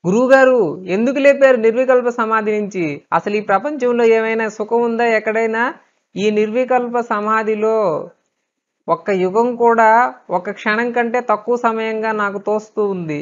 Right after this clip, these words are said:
ఇక్కడ అనంతమైన సుఖం ఉంది, సుఖానికి అఖండం, అంతులేనటువంటి సుఖం ఉంది. ఇటువంటి సుఖాన్ని వదిలిపెట్టి ఇక ఈ ప్రపంచంలో, ఈ జాగృత అవస్థలో నేను ఎందుకుంటాను? నేనుండను, నన్ను వదిలేయండి, నేను నిర్వికల్ప సమాధిలోకి వెళ్ళిపోతాను.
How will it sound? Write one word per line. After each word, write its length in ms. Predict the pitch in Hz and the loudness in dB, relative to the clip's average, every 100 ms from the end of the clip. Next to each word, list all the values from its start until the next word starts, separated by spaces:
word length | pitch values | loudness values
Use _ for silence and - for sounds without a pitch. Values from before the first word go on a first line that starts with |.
| 180 | -6
ఇక్కడ 280 | 180 190 208 | -8 -2 0
అనంతమైన 760 | 180 202 233 254 254 247 247 | 0 -2 -4 -4 -2 -2 -2
సుఖం 360 | 240 - - 226 | -4 -6 -6 -6
ఉంది, 300 | 220 208 180 | -4 -4 -4
సుఖానికి 720 | 180 180 226 226 220 214 220 | -4 -4 -2 -2 -2 -4 -2
అఖండం, 640 | 190 165 214 226 226 208 | 0 -2 -4 -4 -4 -4
అంతులేనటువంటి 1120 | 175 165 202 214 240 233 226 226 220 220 208 | -2 -2 -4 -6 0 2 2 0 0 -2 -2
సుఖం 340 | 208 208 220 214 | -6 -6 -4 -4
ఉంది. 380 | 202 175 143 - _ _ - | -6 -6 -8 -10 _ _ -10
ఇటువంటి 680 | 185 247 247 254 254 240 240 | -6 -2 0 0 0 -4 -4
సుఖాన్ని 640 | 233 220 240 240 240 240 | -4 0 0 0 0 0
వదిలిపెట్టి 760 | 226 214 226 226 226 214 226 233 185 170 | 0 0 -2 0 2 2 -2 -2 -2 -2
ఇక 80 | 180 | 0
ఈ 200 | 226 226 | 0 0
ప్రపంచంలో, 680 | 220 208 240 240 240 233 233 | 0 -2 0 -2 -2 0 0
ఈ 160 | 220 | -2
జాగృత 440 | 202 190 202 214 226 | 0 2 2 2 0
అవస్థలో 400 | 226 220 226 226 | 0 -2 -2 -4
నేను 200 | 220 202 | -2 -4
ఎందుకుంటాను? 680 | 208 233 233 220 220 214 220 | -4 -4 -4 -2 -2 0 -2
నేనుండను, 580 | 208 202 214 226 233 | -2 -4 -4 -2 -2
నన్ను 240 | 196 190 196 | -2 -2 -2
వదిలేయండి, 400 | 214 240 240 196 | 2 2 2 -2
నేను 200 | 190 185 | -4 -4
నిర్వికల్ప 440 | 190 214 233 233 | -4 -2 -2 -4
సమాధిలోకి 580 | 220 208 214 208 202 190 | -4 -4 -4 -2 -4 -4
వెళ్ళిపోతాను. 680 | 190 190 196 190 175 151 147 | -4 -4 -4 -4 -4 -4 -8